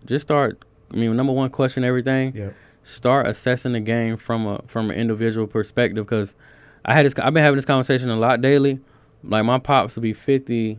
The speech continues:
Speaker 1: July first.
Speaker 2: Mm-hmm.
Speaker 1: The game he gave me was amazing,
Speaker 2: Mm.
Speaker 1: but he had no idea what twenty eighteen was gonna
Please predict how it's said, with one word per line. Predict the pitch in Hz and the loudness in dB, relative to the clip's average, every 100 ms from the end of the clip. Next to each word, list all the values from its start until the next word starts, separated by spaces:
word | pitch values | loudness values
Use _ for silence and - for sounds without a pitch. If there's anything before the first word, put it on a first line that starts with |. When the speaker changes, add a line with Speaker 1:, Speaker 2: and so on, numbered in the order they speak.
| - | -10
Speaker 1:
July | 110 113 107 | -4 -2 -2
first. | 120 110 98 - | 0 -2 -4 -10
Speaker 2:
Mm-hmm. | 101 98 101 _ _ _ _ _ | -14 -14 -16 _ _ _ _ _
Speaker 1:
The | - | -6
game | 107 120 143 143 | 0 2 2 2
he | 139 | 0
gave | 127 131 135 | 2 2 2
me | 135 | 2
was | 120 104 | 0 -2
amazing, | 104 113 143 127 110 101 | -2 2 2 2 -4 -8
Speaker 2:
Mm. | 104 104 98 - - | -12 -16 -18 -12 -4
Speaker 1:
but | 120 | 0
he | 135 | 2
had | 123 | 0
no | 113 120 | 0 0
idea | 113 117 117 | 0 0 0
what | 107 104 | -2 -4
twenty | 123 113 | -4 -2
eighteen | 107 104 117 110 | -4 -4 -6 -4
was | 104 104 | -6 -6
gonna | 104 101 | -6 -6